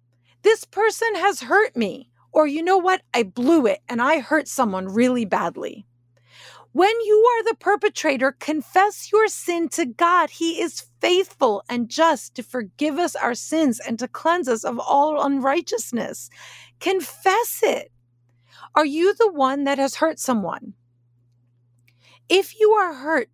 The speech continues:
talk to God about him. Seek him in his word. Seek him in prayer. Turn on the worship music. Get yourself into that church building. Get yourself among God's people and in that small group Bible study.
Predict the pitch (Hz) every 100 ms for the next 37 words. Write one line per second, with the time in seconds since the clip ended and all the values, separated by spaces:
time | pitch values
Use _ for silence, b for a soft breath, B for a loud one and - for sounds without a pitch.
0 | - - 370 381 - 427 - 294 349 415
1 | 254 202 202 - 220 - - 339 392 -
2 | 466 427 415 427 277 277 349 381 226 B
3 | B - - 359 427 381 349 254 - 294
4 | 277 185 - B B - 330 370 403 -
5 | 302 359 370 320 247 214 196 196 - 185
6 | 160 - - _ _ _ _ _ _ -
7 | 349 415 - 466 - 415 359 - - 339
8 | 339 320 285 240 - - 254 - - 214
9 | 202 190 202 302 302 330 359 370 330 -
10 | 262 254 285 320 294 277 240 - 277 262
11 | 240 220 214 - 294 294 285 - 277 262
12 | 240 262 214 247 233 226 226 - 196 190